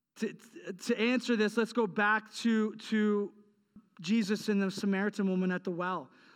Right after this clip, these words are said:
Let's go back to that story again for a second. And, uh, the matters of, of, of worship have been a, a source of strife in churches, hasn't it? There has been,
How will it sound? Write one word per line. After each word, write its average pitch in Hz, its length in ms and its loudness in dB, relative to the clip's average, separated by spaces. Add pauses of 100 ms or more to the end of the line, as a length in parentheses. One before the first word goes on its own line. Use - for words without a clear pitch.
(120)
Let's 170 160 -6
go 220 100 0
back 190 320 0
to 214 80 -2
that 190 160 -2
story 185 400 -2
again 175 300 -4
for 175 160 -6
a 151 40 -8
second. 165 440 -8 (1500)
And, 185 340 2
uh, 170 200 0 (260)
the 196 80 4
matters 226 460 6
of, 196 200 -2
of, 190 360 -2
of 170 300 -2
worship 214 460 0 (240)
have 196 240 0
been 208 300 2
a, 196 180 -2 (180)
a 185 80 2
source 240 600 0
of 196 160 -2
strife - 840 -4 (300)
in 196 140 2
churches, 185 520 -2
hasn't 165 360 -2
it? - 80 -16 (840)
There 202 240 2
has 196 240 0
been, 214 420 4